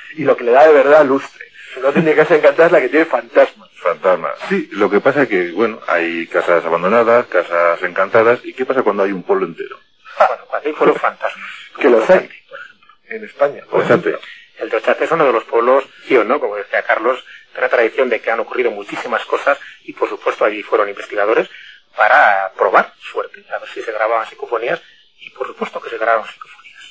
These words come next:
Speaker 2: Mm, la traducción de Ochate, eh, del euskera es, eh, puerta hacia, ¿no? Puerta de, o
Speaker 3: Sí.
Speaker 2: puerta
Speaker 3: Sí,
Speaker 2: más
Speaker 3: sí.
Speaker 2: o menos, ¿no?
Speaker 3: Realmente significaría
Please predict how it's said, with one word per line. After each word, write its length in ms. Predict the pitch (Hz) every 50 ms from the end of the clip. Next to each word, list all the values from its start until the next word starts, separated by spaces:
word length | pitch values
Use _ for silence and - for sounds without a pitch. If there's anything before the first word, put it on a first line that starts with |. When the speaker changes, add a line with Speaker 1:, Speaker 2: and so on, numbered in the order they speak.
| - -
Speaker 2:
Mm, 240 | 110 110 104 - 98
la 100 | 95 92
traducción 400 | 95 87 92 92 85 120 131 139
de 60 | 143
Ochate, 440 | 139 127 - 123 120 - 139 131 - -
eh, 60 | 95 92 90 87 85 85 85 80 82 78 76
del 120 | 80 80 85
euskera 380 | 82 - - 113 117 120 123 -
es, 280 | - 101 196 - - -
eh, 140 | 202 196 185
puerta 600 | - _ - - 139 156 143 - - 135 127 131
hacia, 260 | 127 - - 87 82
¿no? 200 | 92 131 131 120
Puerta 340 | - 123 131 131 - 110 98
de, 220 | 101 120 123 104
o 80 | 92 90
Speaker 3:
Sí. 60 | 90
Speaker 2:
puerta 760 | - 113 117 110 - 113 107 101 95 92 90 90 87 85 90 - _ _ _ _ _ _ _ - - -
Speaker 3:
Sí, 180 | - 208 202 - -
Speaker 2:
más 140 | 254 262 -
Speaker 3:
sí. 60 | - -
Speaker 2:
o 40 | 185
menos, 220 | 180 170 82 85
¿no? 200 | 92 131 156 165 -
Speaker 3:
Realmente 480 | 147 170 190 202 202 202 190 - 214 190
significaría 800 | - 170 156 147 - 139 - 131 127 156 165 170 170 180 185